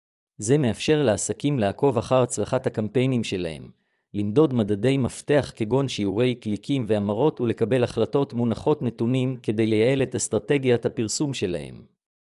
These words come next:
שיתוף פעולה עם סוכנות דיגיטלית להצלחת פי פי סי. בעוד שפרסום פי פי סי בפייסבוק מציע פוטנציאל עצום, ניהול ואופטימיזציה של קמפיינים יכולים להיות מורכבים וגוזלים זמן.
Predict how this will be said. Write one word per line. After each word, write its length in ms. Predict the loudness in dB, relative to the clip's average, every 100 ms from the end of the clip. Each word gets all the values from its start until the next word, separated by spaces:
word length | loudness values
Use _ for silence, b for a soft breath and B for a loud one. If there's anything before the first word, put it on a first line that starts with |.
| _ _ _ _ _ -12
שיתוף 460 | -8 2 2 2
פעולה 400 | -2 0 2 2
עם 180 | 4 2
סוכנות 560 | -2 -4 -2 -4 -4 -6
דיגיטלית 720 | -6 -6 0 2 2 0 0
להצלחת 640 | -2 0 -2 0 -2 -2
פי 140 | -4 -6
פי 160 | -4
סי. 360 | -6 -6 -8 -10 _ _ _ _ _ _ _ _ _ -2
בעוד 340 | 0 2 2
שפרסום 600 | 0 -2 -2 0 0 0
פי 160 | -2 -4
פי 140 | -4
סי 220 | -2 -2
בפייסבוק 640 | -2 -2 0 0 -2 -4 -2
מציע 360 | -6 0 0 0
פוטנציאל 640 | -2 -4 -4 0 2 2
עצום, 460 | -2 -4 -4 -4 -6 _ _ _ _ -6
ניהול 340 | 0 0 2
ואופטימיזציה 840 | 4 4 2 0 0 0 -2 -2 -4
של 200 | -2 -2
קמפיינים 640 | -2 0 0 0 0 0
יכולים 420 | -2 0 0 0
להיות 280 | 0 0 0
מורכבים 600 | -4 -2 -4 -2 -4 -2
וגוזלים 500 | -4 -2 -2 -2 -4
זמן. 360 | -2 -2 -2